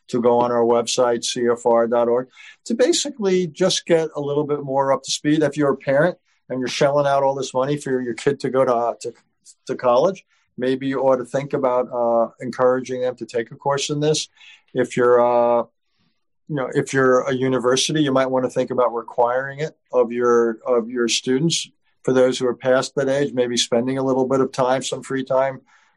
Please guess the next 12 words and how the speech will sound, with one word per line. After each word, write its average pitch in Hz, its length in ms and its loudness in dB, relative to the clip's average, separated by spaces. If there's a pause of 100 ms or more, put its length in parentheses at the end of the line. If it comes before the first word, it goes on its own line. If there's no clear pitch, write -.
uh, 117 320 2
either 117 220 2
on 123 180 0
the 127 140 0
internet. 127 440 0
But 143 120 0
I, 139 480 0
again, 170 240 2
I, 147 200 2 (140)
I 156 80 -2
just 151 220 0
worry 135 500 0